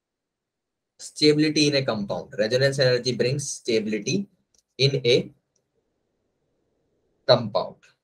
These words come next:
ठीक है जी, ये बात हो गई। अच्छा, if there are two compounds, if there are two compounds, if there are two compounds, the one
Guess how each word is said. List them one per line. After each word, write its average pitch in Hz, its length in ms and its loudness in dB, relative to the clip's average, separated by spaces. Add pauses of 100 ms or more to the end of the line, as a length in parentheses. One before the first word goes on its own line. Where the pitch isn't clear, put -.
(260)
ठीक 170 200 0
है 202 80 8
जी, 196 120 -2 (1040)
ये 147 120 8
बात 135 220 4
हो 127 80 4
गई। 127 340 -4
अच्छा, 127 300 0 (1000)
if 185 180 4
there 175 180 10
are 175 140 8
two 165 200 2
compounds, 131 680 0 (260)
if 151 180 -2
there 139 260 6
are 123 220 0 (300)
two 147 120 0
compounds, 107 640 -2 (180)
if 143 260 -4
there 139 280 6
are 139 200 2
two 139 200 -4
compounds, 101 680 -4 (4000)
the 113 220 2
one 123 380 -2